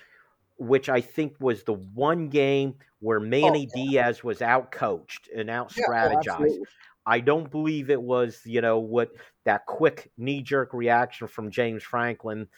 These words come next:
Speaker 1: They were bigger and stronger, and they bullied us, and we gotta get bigger. I don't think that was the case. I think they outcoached them. I think they outflanked them. I, I think they completely won that game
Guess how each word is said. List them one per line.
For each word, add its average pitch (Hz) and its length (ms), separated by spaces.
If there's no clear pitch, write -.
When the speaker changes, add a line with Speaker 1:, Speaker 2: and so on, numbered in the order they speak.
Speaker 1:
They 131 120
were 120 140
bigger 135 380
and 123 100
stronger, 120 540
and 110 100
they 107 100
bullied 117 500
us, 101 280
and 101 120
we 113 140
gotta 110 240
get 101 300
bigger. 107 380
I 123 140
don't 143 180
think 127 240
that 120 200
was 104 200
the 98 80
case. 107 440
I 104 80
think 113 340
they 110 180
outcoached 139 680
them. 143 280
I 107 160
think 110 280
they 104 180
outflanked 127 600
them. 123 260
I, 107 260
I 113 120
think 131 360
they 120 180
completely 120 640
won 113 360
that 110 280
game 110 360